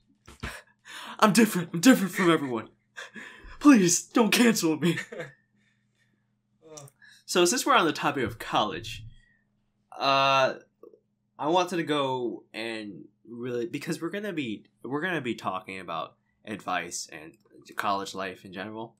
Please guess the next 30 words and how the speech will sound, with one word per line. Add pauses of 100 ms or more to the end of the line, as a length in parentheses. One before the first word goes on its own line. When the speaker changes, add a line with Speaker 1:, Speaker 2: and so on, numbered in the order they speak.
(120)
Speaker 2:
Mm-hmm. (180)
Speaker 1:
Many
of,
many
of
times
people
ask
personalized
questions.
They'll (100)
probably
miss
an
episode. (320)
So
this
one,
I
kinda
wanted
to (240)
go
through (560)
and (960)
talk
about, (600)
like,
the
general